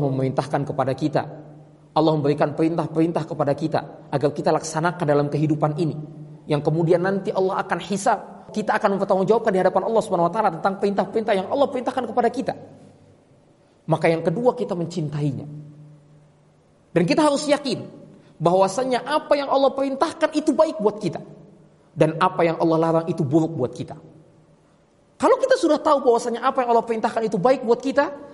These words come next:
maka apa? Maka kita harus mencintai dengan sepenuh hati. Nabi sallallahu alaihi wasallam, di antara doa beliau yang masyhur, Nabi sallallahu alaihi wasallam berdoa kepada Allah, "Allahumma inni as'aluka hubbak, wa hubba man yuhibbuk,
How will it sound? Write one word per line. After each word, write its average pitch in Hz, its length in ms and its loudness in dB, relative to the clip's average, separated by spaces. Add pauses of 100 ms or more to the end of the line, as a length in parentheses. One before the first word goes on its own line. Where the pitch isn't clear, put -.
(200)
maka 285 260 2
apa? 214 220 -2
Maka 190 180 -4
kita 190 240 -4
harus 170 140 -8
mencintai 170 500 -2
dengan 143 160 -4
sepenuh 139 320 -6
hati. - 300 -12 (1700)
Nabi 254 200 0
sallallahu 165 200 0
alaihi 185 140 0
wasallam, 151 200 0 (500)
di 156 80 4
antara 160 320 2
doa 147 240 2
beliau 147 280 4
yang 135 160 2
masyhur, 147 380 0 (720)
Nabi 151 200 0
sallallahu - 0 -
alaihi 147 120 -4
wasallam 151 240 2
berdoa 151 240 0
kepada 139 320 -2
Allah, 135 160 0
"Allahumma 139 400 -2
inni 139 200 -4
as'aluka 135 440 -6
hubbak, 123 560 -6 (520)
wa 156 120 4
hubba 190 320 2
man 202 160 0
yuhibbuk, 208 560 0